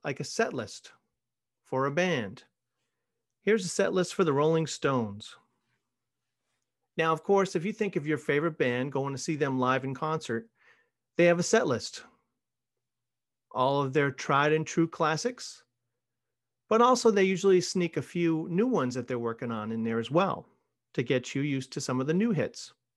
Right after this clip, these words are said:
And this is the same approach you're gonna take to your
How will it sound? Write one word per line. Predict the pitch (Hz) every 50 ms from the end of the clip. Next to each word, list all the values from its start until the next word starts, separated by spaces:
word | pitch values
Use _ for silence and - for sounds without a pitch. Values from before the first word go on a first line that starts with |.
| _ _ _ _ _ _ _ _ _ _ _ _ _ _ _ _ _ _ _ _ _ _ _ _ _ _ _
And | - 143 151 190
this | 233 226 262
is | 247 196
the | 214 180
same | - - 170 165 175 175 170 170 175 180 - _ _
approach | - 151 - - 214 240 208 165 - -
you're | 170 170
gonna | 185 180 160 147
take | - 160 135 131 131 - -
to | - - 156 139 139
your | 131 131 131 127 127 131 135 143 156